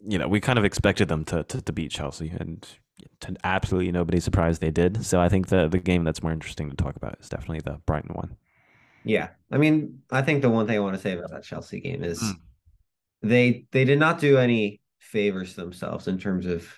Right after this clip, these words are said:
Speaker 2: beating the, the B team could win the league allegations.
Speaker 1: <laughs>
Speaker 2: But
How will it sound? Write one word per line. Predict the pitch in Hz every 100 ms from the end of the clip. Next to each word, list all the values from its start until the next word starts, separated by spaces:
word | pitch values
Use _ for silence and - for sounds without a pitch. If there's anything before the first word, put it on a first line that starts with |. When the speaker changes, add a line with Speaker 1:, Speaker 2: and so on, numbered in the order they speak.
| _ _ _ _ -
Speaker 2:
beating | 101 98 95
the, | 87 85 85 87 _ _ _ _
the | 87
B | 85 104
team | 98 107 92
could | 101
win | 92 90
the | -
league | 90 90
allegations. | 82 - 80 - - - - - _ _ _ _ _ -
Speaker 1:
<laughs> | - - - - - - -
Speaker 2:
But | 110 98